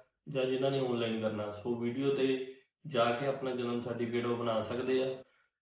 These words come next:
ਸੋ ਜੇ ਜਾਣਕਾਰੀ ਚੰਗੀ ਲੱਗੀ ਤਾਂ ਵੀਡੀਓ ਨੂੰ ਵੱਧ ਤੋਂ ਵੱਧ ਸ਼ੇਅਰ ਕਰਿਓ, ਤਾਂ ਜੋ ਹਰ ਇੱਕ ਲੋੜਵੰਦ ਵਿਅਕਤੀ ਤੱਕ ਵੀਡੀਓ ਪਹੁੰਚ ਸਕੇ।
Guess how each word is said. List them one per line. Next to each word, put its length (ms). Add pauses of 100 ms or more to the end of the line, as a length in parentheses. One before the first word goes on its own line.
(140)
ਸੋ 120
ਜੇ 140
ਜਾਣਕਾਰੀ 520
ਚੰਗੀ 280
ਲੱਗੀ 260
ਤਾਂ 160
ਵੀਡੀਓ 260
ਨੂੰ 120
ਵੱਧ 160
ਤੋਂ 120
ਵੱਧ 240
ਸ਼ੇਅਰ 260
ਕਰਿਓ, 260
ਤਾਂ 200
ਜੋ 140
ਹਰ 200
ਇੱਕ 160
ਲੋੜਵੰਦ 420
ਵਿਅਕਤੀ 340
ਤੱਕ 180
ਵੀਡੀਓ 320
ਪਹੁੰਚ 300
ਸਕੇ। 380